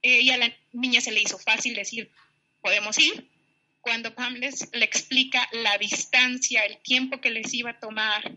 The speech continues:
llegar a Nueva York, era, pues no era real ni siquiera, ¿no? O sea, sacando así que números y matemáticas, no era ni,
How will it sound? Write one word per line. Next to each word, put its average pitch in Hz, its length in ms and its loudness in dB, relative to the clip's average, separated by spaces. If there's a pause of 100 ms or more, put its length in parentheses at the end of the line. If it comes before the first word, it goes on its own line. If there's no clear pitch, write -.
llegar 214 440 2
a 214 40 0
Nueva 214 260 0
York, 208 320 -2 (680)
era, 220 680 4 (560)
pues 330 160 -4
no 349 60 0
era 381 160 2
real 214 420 2
ni 214 80 -8
siquiera, 196 480 -2
¿no? 202 320 -8
O 233 60 -16
sea, 226 140 -6
sacando 240 380 -2 (260)
así 240 200 0
que 247 80 0
números 247 520 0
y 262 40 -4
matemáticas, 233 600 -8 (480)
no 269 120 -10
era 285 80 -6
ni, 277 220 -10